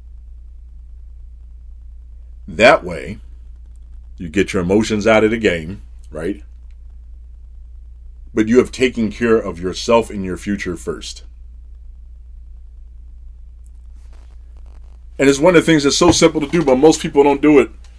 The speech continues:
right? Most people don't do it. If you've ever read The Richest Man in Babylon, if you haven't read it, it's a great book. You should read it, right? Um, because those principles for how to create and manage wealth,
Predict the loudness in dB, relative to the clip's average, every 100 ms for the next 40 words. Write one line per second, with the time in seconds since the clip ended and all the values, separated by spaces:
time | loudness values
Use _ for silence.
0 | -20 -20 -20 -6 -2 -2 -4 -20 -20 -6
1 | -4 0 0 2 2 2 0 -2 -16 -12
2 | -6 0 4 6 8 8 6 4 2 2
3 | 2 -2 0 0 0 -2 -2 0 -2 -2
4 | -4 -8 -14 -20 -20 -20 -20 -20 2 6
5 | 6 8 6 4 0 -4 -4 -6 -12 -12
6 | -14 -14 -16 -18 -20 -20 -20 -20 -18 -14
7 | -12 -12 -16 -20 -20 -10 -4 -2 -2 -6
8 | -4 -4 -4 2 4 4 2 -2 -2 -4
9 | -12 -14 -14 -16 -18 -20 -20 -20 -20 -20
10 | -20 -20 -20 -20 -20 -6 -4 -2 -4 -2
11 | 0 0 -2 -6 -4 -6 -10 -16 -20 -20
12 | -20 -20 -20 -20 -16 -8 -6 0 0 0
13 | -4 -6 -2 -2 -4 -8 -10 -4 -2 -2
14 | -6